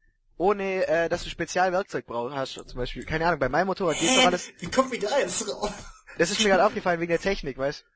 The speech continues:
Speaker 2: Hä? Ach so, okay.
Speaker 1: Dass du
Speaker 2: Okay,
Speaker 1: halt
Speaker 2: großer Sprung.
Speaker 1: Ja, weißt, Rudis He-, die alten, alten Sachen, die konnte ich einfach, der konnte ich damit alles machen, was du wolltest, und das ging einfach noch. Und bei den
Speaker 2: Ja.
Speaker 1: neuen Sa-, bei den neuen Sachen, da kannst du es anpushen und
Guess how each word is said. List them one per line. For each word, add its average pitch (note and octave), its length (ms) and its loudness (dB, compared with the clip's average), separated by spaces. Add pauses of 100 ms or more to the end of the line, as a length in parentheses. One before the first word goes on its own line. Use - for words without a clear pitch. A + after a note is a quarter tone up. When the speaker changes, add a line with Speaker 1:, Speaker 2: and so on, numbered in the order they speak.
(200)
Speaker 2:
Hä? - 140 -4 (580)
Ach F3 160 0
so, G#3 180 6
okay. - 400 0 (160)
Speaker 1:
Dass E3+ 160 2
du G3 80 2
Speaker 2:
Okay, F3 80 8
Speaker 1:
halt - 260 -2 (120)
Speaker 2:
großer F3+ 280 -6
Sprung. - 320 -10 (420)
Speaker 1:
Ja, E3 220 4 (100)
weißt, F3 280 -4 (260)
Rudis F#3 280 -4
He-, F#3 140 -4
die E3 120 -2
alten, E3+ 300 0
alten F3 260 -2
Sachen, F3 240 -2
die D#3 80 -14
konnte E3 220 -6
ich - 100 -8
einfach, D#3 220 -2 (180)
der C#3+ 80 -4
konnte E3 220 -6
ich D3+ 80 -8
damit D3+ 240 -4
alles E3 200 2
machen, E3 120 -2
was D3 140 -2
du C#3+ 60 -12
wolltest, C#3+ 220 0
und C3+ 80 -12
das B2 100 -12
ging E3+ 200 -8
einfach B2 240 -6
noch. A2+ 220 -8 (1120)
Und C#3+ 140 4
bei D3 80 6
den D3 80 2
Speaker 2:
Ja. C#3+ 60 0
Speaker 1:
neuen F3 200 4
Sa-, F3+ 120 2
bei E3 100 -2
den D3 100 -2
neuen F3 240 0
Sachen, F3+ 260 -2
da D3+ 80 -2
kannst - 360 -8
du - 40 -8
es A2+ 40 -4
anpushen E3+ 580 -4
und D3 160 -2